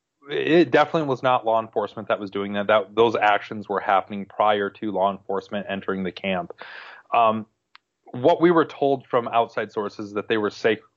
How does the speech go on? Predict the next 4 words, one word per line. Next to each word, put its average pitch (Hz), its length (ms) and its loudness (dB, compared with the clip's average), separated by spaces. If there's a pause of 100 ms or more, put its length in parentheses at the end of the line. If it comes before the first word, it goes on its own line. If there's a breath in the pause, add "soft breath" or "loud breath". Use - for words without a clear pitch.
(600)
uh, 98 220 4
ceremonious 107 720 0
burnings. - 580 -8 (1400 soft breath)
Um, 117 520 4